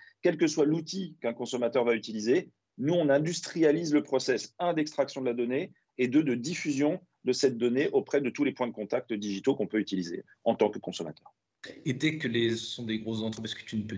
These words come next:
Speaker 2: enfin, disons, si on parle d'un, d'un commerce de proximité ou d'un, euh, d'un commerce à petite échelle, une P M E avec, euh,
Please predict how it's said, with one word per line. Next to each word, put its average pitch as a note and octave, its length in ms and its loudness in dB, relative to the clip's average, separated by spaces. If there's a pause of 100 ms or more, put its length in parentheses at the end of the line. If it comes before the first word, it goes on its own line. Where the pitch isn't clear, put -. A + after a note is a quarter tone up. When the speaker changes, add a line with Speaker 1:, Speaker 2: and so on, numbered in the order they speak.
Speaker 2:
enfin, A2 140 -8
disons, G#2 400 0 (800)
si - 260 -8
on A2 40 -12
parle A#2+ 260 2
d'un, G2+ 220 0 (340)
d'un - 80 0
commerce A2 360 2
de G#2 80 0
proximité G#2 840 0
ou A2+ 100 2
d'un, G2+ 180 0 (320)
euh, G2+ 100 2
d'un G2+ 140 0
commerce A2 340 0
à G#2 60 -6
petite G2+ 340 -10
échelle, A2 260 0
une G#2 160 -4
P G#2 200 4
M A2 180 2
E A#2+ 220 -2
avec, G2 340 -6
euh, - 540 -8